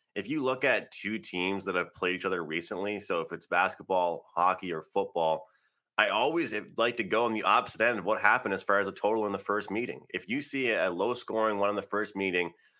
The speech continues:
I think with the advancement of the, the film that we see for these teams, the coaches checking film, trying to find things to look for, um, power play or whatever it might be,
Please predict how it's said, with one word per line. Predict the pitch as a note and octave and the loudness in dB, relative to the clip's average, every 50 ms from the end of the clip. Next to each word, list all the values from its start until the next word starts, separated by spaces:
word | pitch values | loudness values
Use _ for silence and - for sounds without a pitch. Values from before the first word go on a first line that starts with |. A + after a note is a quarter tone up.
| _ _ _ _ - | _ _ _ _ 2
I | G#2 A#2 | 2 2
think | A2+ - B2 A#2+ A2+ - | 4 2 -2 -2 -2 -4
with | G#2+ G2+ G2 | -6 -6 -4
the | G2+ G2+ | -4 -6
advancement | G2 E2+ E2 G2 G2+ A2 A2 - - A2+ G#2 | -6 -2 0 0 2 2 0 0 -2 -2 0
of | G2 F#2+ F2 D#2+ F#2+ | 0 -2 -2 -2 -2
the, | F2+ E2+ D#2+ - - | -2 -2 -2 -2 -6
the | F#2 E2+ | -8 -10
film | - - - A2+ G#2+ G#2+ G2+ F2+ E2 E2+ | -10 -4 -2 0 2 2 2 0 -2 -4
that | E2 E2+ D#2+ | -4 -4 -4
we | E2+ F2 | -4 -4
see | - - G2 G2 F#2 | -4 -4 -4 -4 -4
for | - F#2 | -6 -6
these | D#2+ F2+ E2 - | -6 -6 -6 -6
teams, | - - F#2+ F2+ F2 E2 D2+ | -4 -2 0 0 0 -2 -2
the | F2 E2+ | -6 -8
coaches | - - F#2+ F2+ F2+ - F2 F2 E2+ | -4 -4 -2 -2 -2 -4 -6 -6 -6
checking | - - F2 - - F2+ E2 - | -2 -4 -4 -4 -4 -8 -8 -6
film, | - F2 E2 E2+ E2+ E2 - - | -4 -2 -2 -2 -2 -4 -4 -2
trying | G2 F#2 F2+ | 0 0 0
to | F2 | 0
find | - - F2+ F2 F2 F2 E2+ | -2 0 0 2 2 0 0
things | - F2 E2+ E2+ F2 E2+ - - - _ - - - _ _ _ | -2 0 0 0 0 -2 -4 -8 -12 _ -20 -20 -20 _ _ _
to | - G2 | -6 0
look | F#2+ G2 G2 G2 | 0 0 0 0
for, | - G2 F#2 F#2 F2+ F2 - - _ _ _ _ _ | -2 -2 2 2 2 2 0 -4 _ _ _ _ _
um, | - E2+ F2 E2+ D#2+ D2+ D2+ - - | 2 4 6 6 4 2 0 0 2
power | G2+ F#2+ F#2+ F#2 F#2 F2+ | 4 6 6 6 4 2
play | - F#2+ F#2 F2 F2 F2+ | 0 0 0 2 2 2
or | F2 E2+ | 2 0
whatever | E2 E2+ F2 F2 F#2+ F#2 G2+ F2+ | 0 2 2 2 2 2 2 0
it | E2+ | 2
might | F2 E2+ E2 E2 - | 2 0 0 -2 -2
be, | F#2+ G#2+ G#2+ F2+ - | -2 -2 -2 -4 -6